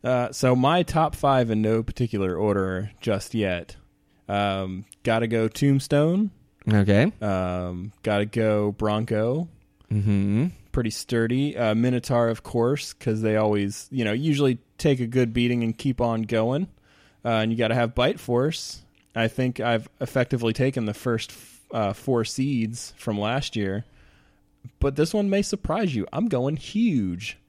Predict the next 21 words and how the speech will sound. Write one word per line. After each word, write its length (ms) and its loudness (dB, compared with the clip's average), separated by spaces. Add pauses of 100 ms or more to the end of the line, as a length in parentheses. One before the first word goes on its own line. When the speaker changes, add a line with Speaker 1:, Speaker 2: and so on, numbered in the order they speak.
(280)
Speaker 1:
in 100 2
Speaker 2:
Number 160 6
Speaker 1:
my 60 4
Speaker 2:
five? 360 4
Speaker 1:
top 20 -
five. 600 -2 (500)
Speaker 2:
All 100 0
right. 320 -2
Um, 140 6
Speaker 1:
Because 640 6 (920)
I 220 2
sincerely 720 4
think 300 0
they 140 2
really, 720 4
really 460 2
had 220 2
a 40 0
good 260 -2
shot 300 0
at 100 -4